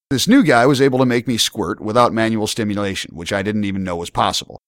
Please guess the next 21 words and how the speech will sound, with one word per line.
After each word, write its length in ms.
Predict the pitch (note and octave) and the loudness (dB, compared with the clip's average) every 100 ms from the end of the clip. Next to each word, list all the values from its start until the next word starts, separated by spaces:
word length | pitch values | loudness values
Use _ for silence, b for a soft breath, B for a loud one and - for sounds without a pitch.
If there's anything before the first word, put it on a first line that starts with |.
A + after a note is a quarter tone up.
| _ | _
Life 180 | B2+ D#3+ | 6 6
was 140 | D#3 C#3 | 6 4
on 140 | B2+ | 2
the 60 | G#2 | 0
mend, 280 | D2+ - - | -6 -14 -12
until 240 | G2 D3+ | 0 2
it 80 | C3 | 2
became 300 | B2 B2 G2+ | -2 -4 0
blatantly 400 | B2 G3 E3 D#3 | 4 4 2 0
clear 260 | - A#2+ | 0 0
that 80 | A#2+ | 0
we 100 | G#2 | -2
were 80 | G2+ | -2
not 220 | G2+ A#2+ | -2 -2
compatible, 540 | - A2 G2 D#2+ C2+ - | -2 -4 -4 -6 -10 -6
career, 360 | A#2+ C3+ C#3 | 0 2 2
family, 440 | - A#2 A2+ A2+ G#2+ | 0 -2 -2 -2 -2
recreational 640 | G#2+ - G#2+ G#2+ A2 G2+ | -4 -4 -4 -4 -4 -6
activities, 480 | G2 - F#2+ F#2 F2 | -6 -6 -6 -8 -8
et 80 | - | -10
cetera. 280 | E2+ C2 | -10 -12